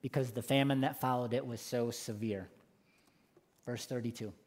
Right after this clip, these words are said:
"The reason the dream was given to Pharaoh in two forms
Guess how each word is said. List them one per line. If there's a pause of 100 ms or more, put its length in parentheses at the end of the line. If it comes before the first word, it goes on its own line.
(360)
"The
reason
the
dream
was
given
to
Pharaoh
in
two
forms